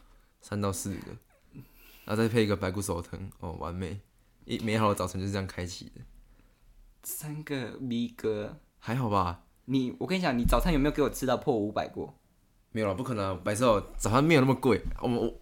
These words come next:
Speaker 1: 嘉义的早餐没有那么贵，贵到可以五百以上，三百就很，三百就差不多很饱了。因为早餐你会点都西式的啊，啊，西式的东西都淀粉类啊，很容易就饱了。
Speaker 2: 嗯。
Speaker 1: 像我可能吃个两个汉堡，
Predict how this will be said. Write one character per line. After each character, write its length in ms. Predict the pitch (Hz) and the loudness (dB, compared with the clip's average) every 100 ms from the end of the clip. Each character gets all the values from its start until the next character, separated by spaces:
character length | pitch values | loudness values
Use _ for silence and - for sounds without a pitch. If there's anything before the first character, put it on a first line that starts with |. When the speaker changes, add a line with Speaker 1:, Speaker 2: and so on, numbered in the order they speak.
| - - | -14 2
Speaker 1:
嘉 140 | 120 | 6
义 60 | 147 | 6
的 60 | |
早 120 | - 101 | 6 0
餐 180 | 104 | -2
没 80 | 117 | 0
有 60 | 107 | 0
那 60 | |
么 120 | 98 92 | 0 -2
贵， 200 | - 90 | -2 -2
贵 200 | - 120 | 0 2
到 80 | 110 | 2
可 120 | 107 | 2
以 40 | |
五 120 | 67 | -2
百 180 | 87 - | -4 -6
以 80 | - | -6
上， 180 | - - - - - - - - | -10 -10 -12 -14 -16 -16 -16 -14
三 280 | - 131 143 | -6 -2 -2
百 120 | 95 | -2
就 120 | 110 | -2
很， 180 | 101 92 - | -2 -4 -8
三 240 | - 135 | -8 -4
百 80 | 127 | -2
就 80 | 101 | -2
差 140 | 107 101 | -2 0
不 80 | |
多 100 | 104 | 0
很 240 | 95 90 87 | -2 -4 -6
饱 220 | 53 50 | -6 -8
了。 160 | - - | -10 -10
因 140 | - 175 | -2 0
为 120 | 170 - - - - - - - | 0 -4 -18 -20 -20 -20 -20 -6
早 160 | 98 | -2
餐 280 | 101 139 147 - _ - | 0 2 0 -4 _ -6
你 140 | 110 | 0
会 100 | 143 | 0
点 160 | 143 90 | 0 -2
都 80 | |
西 240 | 104 - 98 | -2 -2 -4
式 200 | - 92 | -4 -4
的 120 | 64 | -6
啊， 140 | 95 107 | -8 -10
啊， 140 | - 113 | -6 -4
西 160 | 110 | -2
式 140 | 110 110 | -2 -2
的 60 | |
东 140 | 95 101 | -2 -2
西 120 | 98 | -2
都 220 | 98 95 | 0 -2
淀 240 | 95 101 85 | -2 -4 -6
粉 220 | - 67 | -10 -10
类 160 | 82 55 | -8 -10
啊， 100 | 110 - - - | -14 -18 -20 -6
很 140 | 127 | 0
容 100 | 127 | 0
易 60 | 104 | 0
就 80 | 95 | -2
饱 200 | - 50 | -4 -8
了。 40 | 50 | -10
Speaker 2:
嗯。 60 | - _ _ _ | -14 _ _ _
Speaker 1:
像 180 | - 127 | 4 4
我 100 | 110 | 4
可 840 | 95 - - - - - - - | 0 -12 -18 -20 -20 -20 -6 -2
能 40 | 107 | 2
吃 120 | 143 | 4
个 80 | 131 | 4
两 160 | 98 | 4
个 60 | 95 | 4
汉 200 | 117 101 | 2 2
堡， 300 | 85 76 101 | 0 -2 -6